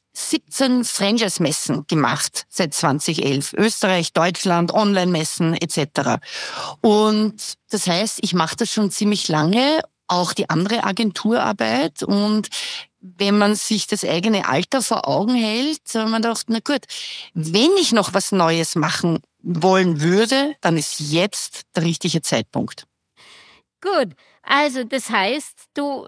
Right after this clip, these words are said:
Speaker 2: du hast Angst gehabt, dass die dir abspringen, deswegen hast du frei übergeben, ja. Aber es ist ja immer noch, also du hast die Politik aufgegeben, aber du hast jetzt mit einem anderen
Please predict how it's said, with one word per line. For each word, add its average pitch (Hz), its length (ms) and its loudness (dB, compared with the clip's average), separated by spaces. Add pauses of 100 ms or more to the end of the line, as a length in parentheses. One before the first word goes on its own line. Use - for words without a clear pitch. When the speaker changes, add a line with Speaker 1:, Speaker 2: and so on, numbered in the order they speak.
Speaker 2:
du 233 220 -4
hast 254 180 0
Angst 240 300 0
gehabt, 240 340 0
dass 240 220 -2
die 226 480 -6
dir 202 160 2
abspringen, 269 720 -2
deswegen 226 440 -4
hast 220 280 -4
du 220 220 -4
frei 190 520 -4 (380)
übergeben, 233 800 -2
ja. 240 200 0 (360)
Aber 285 480 2 (120)
es - 220 -6
ist 247 220 -8
ja 269 80 2
immer 285 300 0
noch, 269 240 -2
also 226 240 -4
du 208 180 -4
hast 202 160 -4
die 220 60 -6
Politik 190 600 -4
aufgegeben, 247 680 0
aber 214 160 2
du 220 100 0
hast 220 260 0
jetzt 233 320 -2
mit 254 140 0
einem 196 320 2
anderen 254 480 2